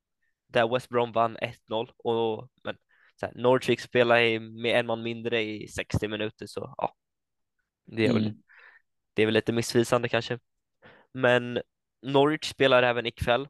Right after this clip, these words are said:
Speaker 1: onsdag,
Speaker 2: Japp.
Speaker 1: mot Bristol Rovers, där de just nu ligger under. Där de just nu ligger under. Och det är ändå, de ställer ju upp med ett ganska starkt lag. Eh, andra slipsen i mål.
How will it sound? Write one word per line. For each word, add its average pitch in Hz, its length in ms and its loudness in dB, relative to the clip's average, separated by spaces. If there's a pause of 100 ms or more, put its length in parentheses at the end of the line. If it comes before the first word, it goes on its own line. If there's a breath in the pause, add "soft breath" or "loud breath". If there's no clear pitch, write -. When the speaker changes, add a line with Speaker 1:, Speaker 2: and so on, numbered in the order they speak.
(220)
Speaker 1:
onsdag, 117 420 -8 (160)
Speaker 2:
Japp. 131 260 4 (220)
Speaker 1:
mot 120 200 2
Bristol 117 360 -2
Rovers, 117 520 -2
där 120 200 0
de 113 180 -6
just 120 340 -10
nu 117 180 -6 (200)
ligger 113 280 0
under. 131 440 -4 (200)
Där 117 180 4
de 113 80 -2
just 110 160 -2
nu 117 60 -8
ligger 110 200 -2
under. 113 340 -6
Och 120 100 -2
det 117 80 2
är 117 120 4
ändå, 113 280 2 (1400 soft breath)
de 127 160 0
ställer 143 200 0
ju 143 40 0
upp - 100 -6
med 139 100 -4
ett 123 60 -20
ganska 131 300 -2
starkt 123 320 0
lag. 120 220 -4 (920)
Eh, 120 300 0 (100)
andra 127 540 2
slipsen - 460 -10
i 127 40 -12
mål. 127 300 -8